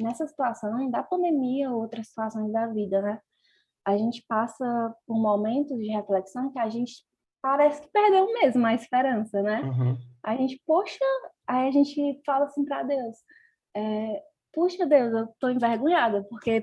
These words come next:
Speaker 1: parece que nesse momento eu tô perdendo a esperança." Mas eu acho interessante que logo depois ele fala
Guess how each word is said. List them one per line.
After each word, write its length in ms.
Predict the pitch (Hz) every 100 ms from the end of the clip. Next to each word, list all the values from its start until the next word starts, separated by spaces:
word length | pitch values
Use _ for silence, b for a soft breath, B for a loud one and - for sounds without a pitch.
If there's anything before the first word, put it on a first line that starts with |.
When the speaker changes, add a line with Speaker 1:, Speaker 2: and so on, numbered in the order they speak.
| -
Speaker 1:
parece 340 | 220 220 214
que 120 | - 226
nesse 300 | 240 339 370
momento 380 | 294 247 254
eu 100 | 285
tô 140 | 302 285
perdendo 380 | 294 254 254 247
a 100 | 262
esperança." 800 | 254 277 302 285 214 - 196 208 -
Mas 220 | 226 233
eu 100 | 240
acho 280 | 240 240 247
interessante 560 | 233 214 214 285 302
que 120 | -
logo 240 | 240 247 320
depois 580 | 320 302 254 285 320 277 _ b b b b -
ele 220 | 226 247
fala 560 | - 247 240 254 262